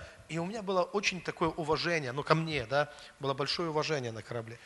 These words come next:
Ни одно там собрание не обходилось <coughs> без меня. Но в команде вначале, конечно,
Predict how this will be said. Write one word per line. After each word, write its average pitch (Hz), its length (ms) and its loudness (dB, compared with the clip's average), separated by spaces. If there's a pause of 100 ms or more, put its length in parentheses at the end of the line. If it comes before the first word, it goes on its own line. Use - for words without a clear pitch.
(240)
Ни 147 80 4
одно 151 180 2
там 127 160 -2
собрание 139 480 2
не 113 100 -6
обходилось 120 440 -4 (1120)
<coughs> 202 500 12
без 151 140 4
меня. 185 300 6
Но 180 240 8 (500)
в - 140 -4
команде 185 480 10
вначале, 165 480 8
конечно, 143 580 4